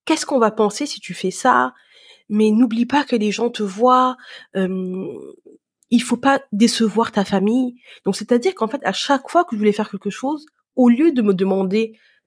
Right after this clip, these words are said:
si j'aimais, si je voulais vraiment faire ça, je me demandais, « Mais en fait, comment va être vue cette chose ? » Et en fait, c'était comme être matrixé, en fait, parce que du coup, tu, tu fais pas les choses pour toi, tu fais les choses parce que c'est bien de les faire. Et je trouve que c'est vraiment horrible.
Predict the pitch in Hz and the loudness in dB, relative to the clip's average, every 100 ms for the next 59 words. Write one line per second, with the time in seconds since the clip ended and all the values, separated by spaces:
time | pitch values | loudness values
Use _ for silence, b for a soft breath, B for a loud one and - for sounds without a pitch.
0 | _ - - 339 330 - _ _ _ - | _ -4 -2 -2 -4 -8 _ _ _ -4
1 | 190 170 190 175 175 294 262 185 175 190 | -2 2 4 4 4 4 2 2 -2 -2
2 | 180 233 262 247 202 - - 233 202 196 | -4 -2 -2 -2 -6 -2 -4 -2 -4 0
3 | 208 214 262 214 196 254 - - - 247 | 0 0 0 0 0 -4 -4 -6 0 2
4 | 302 254 208 - 214 202 247 196 - 175 | 2 2 2 0 -2 -2 -4 -4 -2 -4
5 | 180 - _ _ _ _ _ _ _ _ | -4 -10 _ _ _ _ _ _ _ _
6 | _ - 180 175 302 - 202 - 339 339 | _ -2 -2 0 -2 -2 -8 0 -2 2
7 | 269 - 220 185 214 - 330 233 - 190 | -2 0 0 0 -6 -4 0 0 0 -2
8 | 170 - 196 170 190 - 311 - _ - | -2 -6 -8 -6 -6 -4 -4 -8 _ -6
9 | 202 - 220 233 233 320 294 - - - | -6 -4 -4 -2 0 0 0 -6 -4 -6
10 | 254 320 285 254 240 262 233 - 320 247 | -4 0 0 0 0 2 2 2 0 0
11 | 240 247 254 202 277 269 220 190 190 139 | 0 -2 0 0 2 2 4 2 0 -4
12 | 92 _ b b b b b b - 202 | -6 _ b b b b b b -2 -2
13 | - 262 - 208 196 175 185 220 226 220 | 0 -2 -2 0 -2 0 2 2 2 0
14 | 190 190 180 156 147 | -2 -2 -2 -4 -10